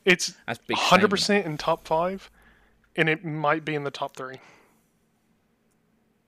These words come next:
Speaker 2: Damn, what's the, all right, what's the top three then? I wanna know what the top three is now.
Speaker 1: Number one and two, <clears throat> not number one and two. Number one is a kind of a, like,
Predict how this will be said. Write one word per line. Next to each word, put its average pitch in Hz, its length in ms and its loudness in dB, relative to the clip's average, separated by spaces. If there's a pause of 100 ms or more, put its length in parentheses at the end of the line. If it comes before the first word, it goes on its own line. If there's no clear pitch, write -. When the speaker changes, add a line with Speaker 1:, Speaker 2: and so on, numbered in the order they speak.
(120)
Speaker 2:
Damn, 110 260 -8
what's 120 200 -8
the, 117 180 -12
all 117 100 0
right, 101 120 2
what's 127 160 -2
the 143 80 -10
top - 260 -6
three 110 220 -6
then? 85 220 -10
I 95 60 -10
wanna 120 180 -6
know 78 80 -10
what 76 120 -10
the - 60 -16
top - 140 -12
three 90 240 -8
is - 140 -14
now. 202 200 -10
Speaker 1:
Number 220 200 4
one 175 240 2
and 160 140 -2
two, 160 380 -2 (200)
<clears throat> 214 400 4 (920)
not 202 300 10
number 160 260 4
one 139 120 -6
and 139 80 -10
two. 143 120 -4 (280)
Number 220 220 6
one 165 440 2
is 160 160 -4
a 143 60 -4 (320)
kind 196 180 0
of 170 100 -2
a, 151 80 4
like, 139 340 -8